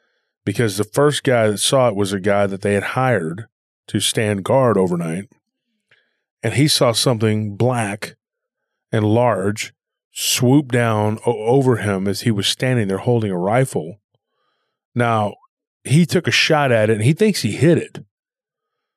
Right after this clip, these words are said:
Now, he, he wasn't, like, holding a pea shooter, like the gun that he shot him with. I think he said it was, like, a twenty-two two fifty or something like that. So it wasn't, like, some, like, you know, small little pea shooter gun, you know? And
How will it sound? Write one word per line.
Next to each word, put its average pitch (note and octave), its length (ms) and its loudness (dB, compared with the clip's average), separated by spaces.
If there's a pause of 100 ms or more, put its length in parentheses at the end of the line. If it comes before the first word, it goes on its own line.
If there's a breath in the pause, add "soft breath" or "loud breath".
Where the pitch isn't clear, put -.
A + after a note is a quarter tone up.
(180)
Now, A#2 260 0
he, B2+ 180 2
he C#3+ 160 2
wasn't, F#3 420 2
like, C3 240 -2
holding C3+ 640 2
a A2 100 -2
pea D#3+ 280 2
shooter, F#2 640 -2
like G#2 240 -4
the G2+ 100 -2
gun C3+ 320 2
that A2 100 0
he A2+ 120 0
shot C3 400 0
him A#2 140 2
with. G2 220 2
I G2+ 60 0
think C3+ 160 0
he A#2+ 40 -4
said A#2+ 140 -2
it A2+ 40 4
was, G#2 100 -2
like, G2+ 100 0
a F#2 60 -4
twenty-two A2 420 -4
two G2 140 -8
fifty A2 440 -4
or F2+ 60 -8
something G2+ 240 -10
like F2+ 160 -12
that. F2+ 260 -12 (880 soft breath)
So B2+ 360 2
it B2 120 4
wasn't, E3+ 480 2
like, B2+ 240 0
some, B2+ 340 2
like, A2 280 0
you A#2 80 2
know, G2 120 0
small A#2+ 500 0
little G#2+ 400 2 (720)
pea D3+ 140 2
shooter A2 360 2
gun, G2+ 380 0
you F#2+ 100 -4
know? G2 240 -2 (480 soft breath)
And A#2 540 -2